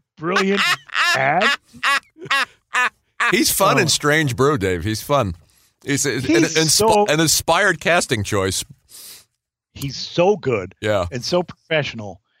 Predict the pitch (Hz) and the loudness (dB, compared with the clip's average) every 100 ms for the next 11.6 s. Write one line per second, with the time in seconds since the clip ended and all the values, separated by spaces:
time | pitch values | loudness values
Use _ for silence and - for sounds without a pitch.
0 | _ _ 143 127 - 147 - - 156 156 | _ _ -10 -6 -2 -2 -2 -4 -4 -4
1 | 131 156 151 135 605 349 - 320 220 - | -2 0 0 -2 0 0 0 -2 0 -2
2 | 220 208 - - 571 359 285 453 208 - | -2 -6 -14 -20 -8 -4 -4 -4 -4 -2
3 | 349 359 277 190 147 135 131 190 - 175 | -2 0 0 0 0 -4 -8 -6 -6 -6
4 | 120 139 156 113 127 156 120 113 131 185 | -4 -2 -2 -4 -4 -4 -6 -10 -6 -6
5 | 117 98 107 127 107 110 98 98 92 85 | -8 -10 -8 -6 -4 -4 -6 -10 -12 -6
6 | 104 131 123 92 87 87 87 104 147 131 | -4 -2 -4 -4 -10 -12 -10 -8 -6 -2
7 | 151 95 95 113 98 82 _ _ _ _ | -2 -4 -6 -2 -2 -2 _ _ _ _
8 | 240 208 120 87 - _ _ _ _ _ | 0 2 0 -6 -20 _ _ _ _ _
9 | 202 214 131 117 135 156 160 120 123 147 | -4 -2 0 0 2 2 0 -2 0 0
10 | 120 107 98 107 110 104 92 - 131 131 | 0 -4 -8 -4 -4 -6 -12 -2 2 2
11 | 117 113 - - 101 | 2 -2 -4 -8 -10